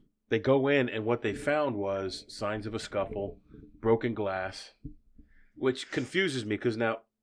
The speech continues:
this is what I was talking about earlier. I watched two different documentaries on this,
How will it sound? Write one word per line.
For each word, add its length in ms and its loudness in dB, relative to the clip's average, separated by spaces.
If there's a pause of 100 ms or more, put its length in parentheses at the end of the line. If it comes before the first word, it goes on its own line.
(120)
this 120 0
is 80 -4
what 140 4
I 60 6
was 100 -2
talking 220 0
about 200 -4
earlier. 360 -4 (400)
I 80 8
watched 400 4
two 160 2
different 400 0 (640)
documentaries 760 -2
on 80 -4
this, 260 -6